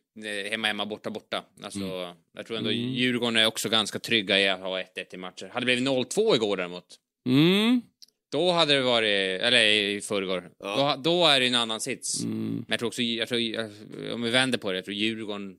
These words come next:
Speaker 1: de tar ett ett i matcher så här långt.
Speaker 3: Ja.
Speaker 1: Det tror jag Karlskoga också gör. Sen är det sättet de förlorar på igår, tror jag svider.
Speaker 2: Mm.
Speaker 1: Det tror jag.
Speaker 3: Ja. Eh,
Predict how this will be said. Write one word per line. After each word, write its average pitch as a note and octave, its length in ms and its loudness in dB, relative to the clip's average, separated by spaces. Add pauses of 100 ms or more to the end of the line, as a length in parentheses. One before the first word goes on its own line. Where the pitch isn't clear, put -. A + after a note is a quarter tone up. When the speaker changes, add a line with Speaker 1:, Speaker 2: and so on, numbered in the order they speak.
(140)
Speaker 1:
de A2 140 -12
tar G#2+ 260 -2
ett F#2 220 -6
ett - 200 -14
i F2+ 40 -12
matcher F2+ 340 -14
så - 180 -14
här F2 120 -10
långt. E2+ 200 -16 (460)
Speaker 3:
Ja. D#2+ 220 -14
Speaker 1:
Det A2 100 -4
tror A2+ 380 -2
jag A#2 240 0
Karlskoga A#2 520 0
också A#2+ 300 0
gör. G2 360 2
Sen C3 340 2
är C#3 300 6
det C#3+ 120 4
sättet - 460 2
de B2 120 2
förlorar C3 380 4
på A#2+ 180 0
igår, A2+ 400 2 (420)
tror A2 120 -2
jag G#2 100 -2
svider. G#2 400 0 (420)
Speaker 2:
Mm. F3+ 380 0
Speaker 1:
Det C#3 160 2
tror A2 140 0
jag. E2 100 -6 (260)
Speaker 3:
Ja. D#2+ 160 -14 (1040)
Eh, C#3 840 4